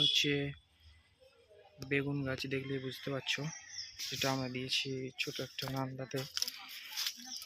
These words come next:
তারপরে আসছে আমাদের, এটা হচ্ছে শসা গাছ। তোমরা যারা ভাবছো যে ছাদের উপরে গাছ লাগাবে, লাগাবে, নিঃসন্দেহে লাগাতে পারো, একটু ভালো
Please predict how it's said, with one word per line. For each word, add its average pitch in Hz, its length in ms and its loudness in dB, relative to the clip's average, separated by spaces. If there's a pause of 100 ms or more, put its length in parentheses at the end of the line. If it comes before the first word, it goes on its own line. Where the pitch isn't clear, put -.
(560)
তারপরে 180 340 8 (100)
আসছে - 300 4 (120)
আমাদের, 160 340 2 (440)
এটা 175 200 2
হচ্ছে - 220 2 (120)
শসা 147 360 4
গাছ। 143 180 -4 (2750)
তোমরা 160 280 4
যারা 151 220 4
ভাবছো - 260 2 (100)
যে 147 140 4
ছাদের 139 300 8
উপরে 135 180 4 (100)
গাছ 127 120 2 (100)
লাগাবে, 131 260 2 (540)
লাগাবে, 135 320 4 (460)
নিঃসন্দেহে 156 500 4
লাগাতে 117 260 0
পারো, 120 160 -2 (520)
একটু - 160 2 (100)
ভালো 139 140 8